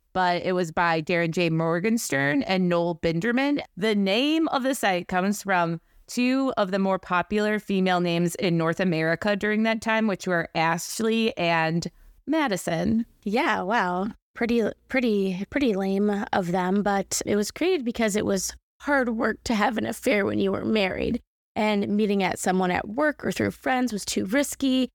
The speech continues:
Speaker 2: You could go on a normal dating site, but it's hard to find someone looking for a similar type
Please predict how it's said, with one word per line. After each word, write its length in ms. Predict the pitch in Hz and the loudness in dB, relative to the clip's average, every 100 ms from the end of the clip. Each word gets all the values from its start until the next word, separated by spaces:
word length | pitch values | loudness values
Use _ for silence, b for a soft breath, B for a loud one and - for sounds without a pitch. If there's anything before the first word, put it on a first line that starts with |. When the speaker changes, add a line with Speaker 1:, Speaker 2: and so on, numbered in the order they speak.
| _ - | _ -2
Speaker 2:
You 100 | 208 | 0
could 220 | 302 254 | -2 -2
go 100 | 277 | -2
on 120 | 254 | 0
a 40 | |
normal 320 | 240 226 226 220 | 0 2 0 0
dating 340 | 214 202 202 | 0 2 0
site, 300 | - 202 202 | 0 0 0
but 100 | 202 | -2
it's 140 | 190 | -2
hard 180 | 196 190 | 0 0
to 80 | 196 | 0
find 300 | - 196 196 | -2 0 0
someone 320 | - 190 190 | 0 0 2
looking 300 | 185 - 208 | 0 0 -2
for 160 | 190 190 | 0 0
a 80 | 185 | 0
similar 500 | - 202 190 185 185 | -2 -2 0 0 -2
type 300 | - 190 | 0 -2